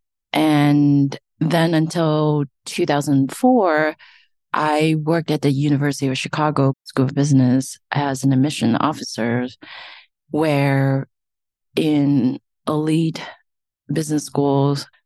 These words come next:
competitive admissions, anytime where there are more demand than there are supplies, and this is not a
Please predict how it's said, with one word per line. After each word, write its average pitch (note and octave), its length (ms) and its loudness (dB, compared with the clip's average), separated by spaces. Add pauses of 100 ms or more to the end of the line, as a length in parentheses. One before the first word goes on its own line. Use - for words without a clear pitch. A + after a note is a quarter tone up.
(260)
competitive D3 680 0
admissions, C#3+ 800 0
anytime F3 920 0
where D3 320 0
there C#3 240 0
are C3+ 300 2 (200)
more E3+ 320 4
demand D#3 500 4
than C3+ 180 2
there B2+ 120 2
are B2+ 40 0
supplies, D#3+ 840 -2 (220)
and C#3 500 2
this C#3+ 160 -4
is C#3 220 -4
not C#3+ 380 2
a C3+ 260 -2